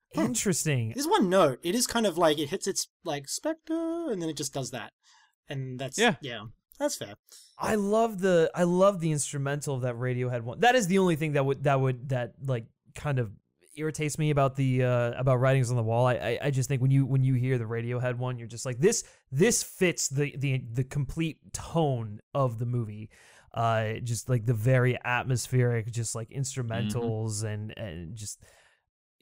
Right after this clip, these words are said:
Speaker 2: yeah, like, e-, even, even, like, yeah, the one note of the chorus bit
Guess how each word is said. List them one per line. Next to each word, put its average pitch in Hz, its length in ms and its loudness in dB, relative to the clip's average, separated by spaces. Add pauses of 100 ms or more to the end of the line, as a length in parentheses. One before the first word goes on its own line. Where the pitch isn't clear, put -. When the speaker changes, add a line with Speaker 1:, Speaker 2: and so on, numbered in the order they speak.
(140)
Speaker 2:
yeah, 190 340 4
like, 165 240 2
e-, 202 300 -8
even, 453 260 0 (140)
even, 294 400 -2
like, 202 180 2
yeah, 220 160 2
the 160 100 4
one 175 380 2
note 170 380 2
of 147 160 -2
the 139 80 0
chorus 147 720 0
bit 123 420 -2